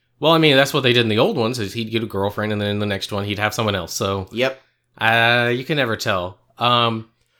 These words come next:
Speaker 1: let's see, what else? I think that all the stunts in the movie were amazing. We,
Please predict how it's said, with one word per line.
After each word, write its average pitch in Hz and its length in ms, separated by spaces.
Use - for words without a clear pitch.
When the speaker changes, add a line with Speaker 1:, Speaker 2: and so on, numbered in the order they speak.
Speaker 1:
let's 135 140
see, 101 360
what 98 160
else? 95 300
I 117 100
think 180 260
that 135 200
all 131 200
the 127 120
stunts 120 320
in 139 60
the 135 40
movie 127 300
were 117 160
amazing. 120 420
We, 104 220